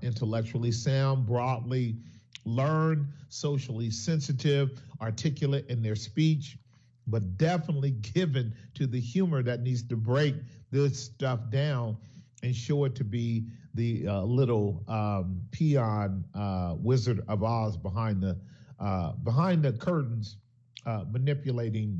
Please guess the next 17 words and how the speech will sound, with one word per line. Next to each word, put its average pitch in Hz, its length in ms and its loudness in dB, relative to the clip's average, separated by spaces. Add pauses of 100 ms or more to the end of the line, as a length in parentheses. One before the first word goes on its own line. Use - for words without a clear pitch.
the 110 80 0
big 139 280 4
voice 147 480 2
in 131 180 -2
the, 127 180 0
uh, 113 200 -2 (540)
<clears throat> - 580 -2
false, 151 460 0 (520)
false 160 460 0
sense 139 500 -2 (100)
of 107 320 -2 (160)
authorian 113 800 0 (1120)
rule 135 400 2
over 98 180 -2
everybody. 92 440 -2
There's 107 220 0
nothing, 127 440 2